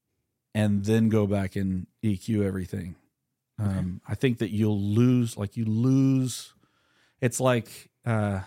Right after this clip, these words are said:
Speaker 1: I, I will equate this again, to use a photography analogy. I would equate this to doing, like, trying to, if, if you take, instead of taking the raw image from a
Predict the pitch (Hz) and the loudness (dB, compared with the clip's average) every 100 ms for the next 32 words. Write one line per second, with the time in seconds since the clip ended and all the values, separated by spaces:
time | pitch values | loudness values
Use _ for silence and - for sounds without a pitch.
0 | - _ _ _ _ 117 120 110 117 131 | -12 _ _ _ _ 2 2 2 2 2
1 | 123 - 147 139 139 135 117 120 120 117 | -2 0 -2 0 -4 -4 -4 -2 0 0
2 | 117 113 110 117 113 104 110 104 101 - | -2 -4 -6 -6 -6 -4 -2 -2 -4 -8
3 | _ _ _ _ 107 101 101 98 101 101 | _ _ _ _ -2 0 0 -2 -2 -2
4 | 107 104 98 110 98 107 - - 104 104 | -2 -4 -2 -4 -2 -6 -8 -10 -2 0
5 | 101 101 - _ _ _ _ _ 104 98 | 0 -2 -8 _ _ _ _ _ -4 -4
6 | - 110 110 110 101 110 107 104 101 98 | -4 0 2 0 -2 -2 0 0 0 -4
7 | 98 _ _ _ _ _ _ _ 131 127 | -8 _ _ _ _ _ _ _ -10 -8
8 | 127 117 110 - 107 110 107 120 104 - | -4 -4 -4 -4 -2 0 0 -2 -4 -16
9 | _ 117 101 - 117 104 120 107 104 104 | _ -6 -2 0 0 0 -2 0 -2 0
10 | 110 110 110 104 107 104 - 107 104 101 | 2 2 0 0 0 -2 -4 -4 -2 -2
11 | 98 | -4